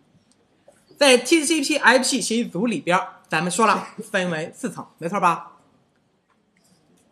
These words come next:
那么还有另外一个标准，这个标准呢是O S I标准，美国人规定的另外一套标准。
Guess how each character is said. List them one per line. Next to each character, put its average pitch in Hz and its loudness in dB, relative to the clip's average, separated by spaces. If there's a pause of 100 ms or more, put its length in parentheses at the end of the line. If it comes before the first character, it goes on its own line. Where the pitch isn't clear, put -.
(520)
那 247 2
么 208 4
还 214 0
有 240 6
另 262 0
外 214 2
一 147 -4
个 127 -8
标 143 -4
准， - -14 (460)
这 208 0
个 156 -4
标 190 2
准 160 -6
呢 131 -10
是 131 -10
O 190 -6
S 156 -12
I 151 -6 (240)
标 143 -8
准， 127 -14 (480)
美 185 -2
国 202 -2
人 180 -2 (120)
规 202 -4
定 180 -4
的 165 -4
另 202 -4
外 170 -6
一 123 -8
套 131 -16
标 131 -8
准。 117 -12